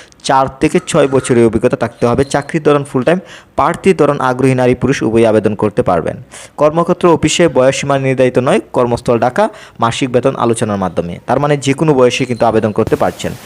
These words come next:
অন্যান্য সুযোগ সুবিধা তো রয়েছেই। নিয়োগ বিজ্ঞপ্তি প্রকাশের তারিখ বারো আগস্ট দুই হাজার চব্বিশ। আবেদনের শেষ সময় পঁচিশ আগস্ট দুই হাজার চব্বিশ।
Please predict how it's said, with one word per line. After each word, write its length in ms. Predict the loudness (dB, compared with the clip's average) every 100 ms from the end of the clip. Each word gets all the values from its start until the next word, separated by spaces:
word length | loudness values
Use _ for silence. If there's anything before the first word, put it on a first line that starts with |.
| -20 -4
অন্যান্য 320 | -2 0 0
সুযোগ 220 | 2 0 2
সুবিধা 220 | 2 2
তো 120 | 2
রয়েছেই। 520 | 4 4 2 2 2 2
নিয়োগ 160 | 0 0
বিজ্ঞপ্তি 340 | 0 0 -2
প্রকাশের 360 | -2 0 -2 -2
তারিখ 160 | -2 -2 -6 -12 0
বারো 200 | 2 2
আগস্ট 400 | 2 0 -2 -2
দুই 120 | 2
হাজার 180 | 2 2
চব্বিশ। 340 | -2 -2 -2 -2
আবেদনের 400 | -2 0 0 -4
শেষ 220 | -6 -4
সময় 260 | -2 -2 -4 -12 -12 -2
পঁচিশ 400 | -2 0 -4 -2
আগস্ট 420 | -2 0 -2 -2
দুই 120 | 0 2
হাজার 140 | 2 0
চব্বিশ। 600 | -2 -2 -6 -8 -10